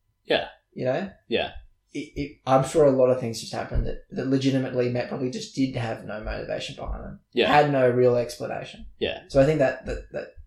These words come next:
Speaker 2: points it out well. The other thing I really loved, um, about how, uh, the movie and how it was like a,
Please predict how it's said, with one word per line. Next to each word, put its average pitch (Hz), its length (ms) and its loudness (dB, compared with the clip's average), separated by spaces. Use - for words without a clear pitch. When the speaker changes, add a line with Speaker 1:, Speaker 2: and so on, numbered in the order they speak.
Speaker 2:
points - 260 -12
it - 80 -10
out - 80 -10
well. - 140 -10
The 147 100 -2
other 165 160 6
thing 214 140 6
I 143 40 8
really 139 400 6
loved, 117 280 4
um, 113 600 2
about 117 600 2
how, 113 260 -8
uh, 127 100 -8
the 135 80 -10
movie 123 720 -2
and 113 320 -4
how 113 260 4
it 113 320 2
was 123 180 -4
like 117 200 -2
a, - 280 -8